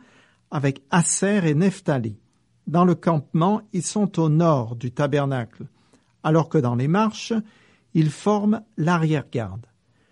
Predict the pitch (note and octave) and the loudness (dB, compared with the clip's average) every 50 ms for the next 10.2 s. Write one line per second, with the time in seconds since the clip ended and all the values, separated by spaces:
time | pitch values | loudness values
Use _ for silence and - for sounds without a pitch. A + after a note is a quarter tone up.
0 | _ _ _ _ _ _ _ - - - F3 D#3 - - G3 G3+ A#3+ B3 A3+ F3+ | _ _ _ _ _ _ _ -8 -4 -2 -2 -2 -2 -2 0 2 4 4 4 4
1 | D3 C3+ - - - F#3 E3 C#3+ D#3 F#3 F3+ D#3 - - - D3+ C3+ C#3 C#3 C#3+ | 2 2 -2 -2 0 0 0 2 2 2 0 0 -2 -4 -2 0 2 2 2 2
2 | D3 D3 C3+ - _ - C#3 B2 A#2 D3+ D3 C3+ D3 D3 A#2+ A#2 A2 G#2+ - - | 0 -2 -2 -6 _ -8 -6 -2 0 0 2 2 0 0 0 -2 -4 -6 -4 -2
3 | D3+ D#3+ F#3+ A3 A3 F#3+ E3+ - - _ _ _ _ _ _ _ - - - F3 | 0 2 4 4 4 4 2 2 -2 _ _ _ _ _ _ _ -8 -2 0 0
4 | D#3+ - - F#3 F3+ F3 D#3+ - - A3 A#3+ A#3+ G#3+ - - E3 C#3 - - - | 2 2 2 2 2 2 0 -2 -2 0 0 0 0 -2 -2 -4 -2 -2 -2 -2
5 | G#3 F#3+ E3 F3 F3 E3+ F3 F#3+ G#3 G#3 F3+ D3+ C3+ A#2+ C3+ D3+ D#3 D#3 - D#3 | -2 -2 0 0 0 0 0 2 2 2 2 2 0 0 0 -2 -2 -2 -2 -4
6 | D#3 E3+ E3+ - - D3+ C3 B2+ B2 B2 - E3 F3 F3+ F#3 E3 C3+ A#2 B2+ A2+ | -4 -4 -4 -6 -6 -4 -2 -2 -4 -4 -4 -4 -2 -2 -2 -2 -2 -4 -4 -4
7 | A2 C#3+ D#3+ F3+ F3+ D3+ C#3 - - - C3 C3+ C#3 - - - C#3 - _ _ | -2 0 2 2 2 2 0 -2 -4 -6 -10 -8 -8 -10 -12 -14 -18 -20 _ _
8 | _ _ _ _ _ _ _ _ _ _ _ _ - C#3+ C#3 D3+ C#3 - F#3+ E3+ | _ _ _ _ _ _ _ _ _ _ _ _ -2 0 0 2 2 2 2 4
9 | G3+ A#3 G3 D#3+ C3 B2+ D3+ D3 D#3+ F#3+ F#3 D#3 - D3+ A2+ - - A#2 - - | 4 4 4 2 2 0 0 2 2 2 2 2 0 -2 -8 -8 -8 -12 -12 -14
10 | - - _ | -20 -20 _